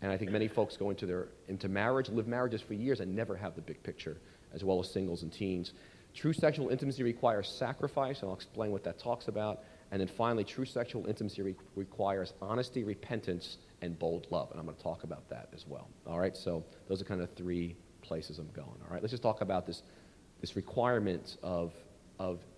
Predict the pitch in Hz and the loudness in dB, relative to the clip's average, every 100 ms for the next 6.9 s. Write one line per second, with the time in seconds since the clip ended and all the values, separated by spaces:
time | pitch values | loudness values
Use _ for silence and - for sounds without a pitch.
0 | - - - 95 90 90 92 - 107 - | -20 -20 -12 -8 -6 -4 -4 2 0 0
1 | - 110 - 85 85 87 87 90 104 87 | -6 -6 -6 -6 -6 -4 -2 0 2 2
2 | 82 69 80 80 90 104 - - - - | 2 0 -2 -2 0 -2 -8 -20 -20 -20
3 | - - - - - 127 147 170 151 131 | -20 -20 -20 -20 2 6 10 10 10 6
4 | 131 87 87 113 120 117 107 104 107 110 | 6 4 4 4 4 2 2 4 4 4
5 | 110 113 113 110 120 113 - 165 185 143 | 0 0 0 2 0 0 4 8 8 6
6 | 139 147 139 127 - 135 - - | 4 4 2 0 -2 -4 -4 -10